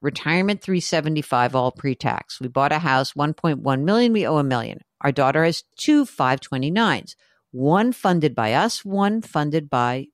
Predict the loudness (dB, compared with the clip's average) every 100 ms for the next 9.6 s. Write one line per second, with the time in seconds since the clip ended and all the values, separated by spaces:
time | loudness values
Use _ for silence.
0 | -8 -6 -6 -4 -4 -4 -8 -16 -10 -2
1 | 0 0 -2 -2 -2 -4 -4 -4 -4 -4
2 | -2 -2 -2 -2 0 0 -2 -8 -8 -10
3 | -8 -8 -6 -2 0 2 2 0 -4 _
4 | _ _ _ -4 -2 -2 -4 -6 -6 -4
5 | -4 -2 -2 -2 -2 -6 -8 -4 -4 -2
6 | -4 -4 -6 -6 -4 -2 -2 -2 -6 -8
7 | -8 -12 -18 -8 -6 -2 -2 -2 -8 -8
8 | -8 -6 -6 -6 -4 -2 -2 -6 -6 -6
9 | -6 -6 -6 -2 0 0